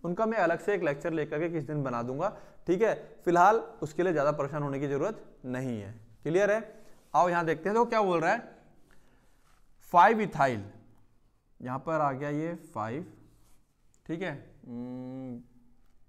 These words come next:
ओके, ये हो जाएगा मेरे पास वन, टू, थ्री, फ़ोर,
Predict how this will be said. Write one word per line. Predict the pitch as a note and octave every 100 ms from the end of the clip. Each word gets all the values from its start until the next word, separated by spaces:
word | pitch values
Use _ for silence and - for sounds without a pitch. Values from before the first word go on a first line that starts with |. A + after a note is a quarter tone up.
| _ - - -
ओके, | A#2 A2 G2 G2+ - - _ _ _ _ _ - - _ _ _ _ _ _ _ _
ये | B2+
हो | C3 B2
जाएगा | B2
मेरे | B2+ B2
पास | C3 A#2+ F#2
वन, | G#2 A2 D3+ - - - - - _ _ _ _ _ _ _ _ - _ - - _ _ - _ _ _ - - - _ -
टू, | B2 A2+ B2+ D3 - - - - _ - _ -
थ्री, | A2+ A2 G#2+ C3 - - - - - - -
फ़ोर, | A#2 G#3+ B2